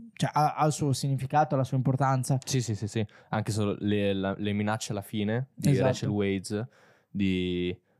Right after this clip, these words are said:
Speaker 2: pubblicare le,
Speaker 1: Mhm.
Speaker 2: le prime lettere, le poesie scritte dalla regina.
Speaker 1: Mhm, sì. Quindi questa è un po', eh, la, la favorita, e in sé è proprio la
Speaker 2: Lan-
Speaker 1: filmografia di Yorgos Lanthimos,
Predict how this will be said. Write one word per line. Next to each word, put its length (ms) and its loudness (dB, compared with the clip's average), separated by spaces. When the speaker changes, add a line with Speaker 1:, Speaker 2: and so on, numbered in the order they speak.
Speaker 2:
pubblicare 640 0
le, 280 0
Speaker 1:
Mhm. 60 0
Speaker 2:
le 100 -2
prime 240 0
lettere, 360 -4
le 100 -8
poesie 580 -4
scritte 320 -4
dalla 220 0
regina. 440 -2
Speaker 1:
Mhm, 320 4
sì. 200 -2
Quindi 240 2
questa 280 2
è 40 4
un 60 0
po', 420 2
eh, 200 2
la, 580 4
la 160 4
favorita, 840 2
e 340 2
in 160 -6
sé 340 2
è 140 2
proprio 500 0
la 200 2
Speaker 2:
Lan- 240 -4
Speaker 1:
filmografia 1080 2
di 120 0
Yorgos 400 2
Lanthimos, 800 0